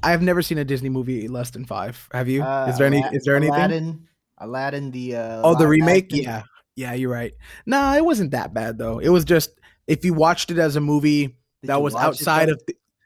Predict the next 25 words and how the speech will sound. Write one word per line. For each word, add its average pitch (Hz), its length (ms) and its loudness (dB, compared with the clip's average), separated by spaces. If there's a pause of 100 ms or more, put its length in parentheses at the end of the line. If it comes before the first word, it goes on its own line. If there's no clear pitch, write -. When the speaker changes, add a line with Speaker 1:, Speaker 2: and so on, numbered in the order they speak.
(720)
Speaker 1:
yeah, 127 260 -4
I 127 40 -4
did. 120 300 -10 (520)
Speaker 2:
You 147 120 -6
did? 190 280 -2 (600)
Speaker 1:
I - 100 0
did. 139 140 0
I 143 80 0
think 196 180 -4
it 185 40 0
was 170 120 2
just 160 160 -2
a - 40 -2
Speaker 2:
Oh. - 20 0
Speaker 1:
little 156 160 0
weird 143 300 0
'cause 139 300 -8
I 135 140 -6
saw 143 320 -2
Genie 139 520 -8
as, 127 460 -6 (120)
like, 123 120 -10
a, 123 160 -12 (220)
a 123 100 -8
person 165 560 -6